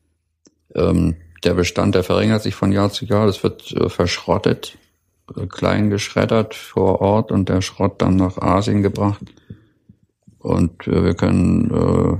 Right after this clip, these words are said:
sicher sein, dass der ein oder andere, ähm, Blechlöffel oder, äh, Kinderspielzeug, was aus Asien zurückkommt, dass da so, so Tschernobyl-Material drinsteckt.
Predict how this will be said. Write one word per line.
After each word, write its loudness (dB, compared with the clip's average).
sicher 0
sein, 2
dass -2
der 0
ein 2
oder 2
andere, 2
ähm, 2
Blechlöffel 0
oder, 0
äh, -6
Kinderspielzeug, 0
was 2
aus 2
Asien 0
zurückkommt, 0
dass -6
da 0
so, -2
so 0
Tschernobyl-Material 0
drinsteckt. -4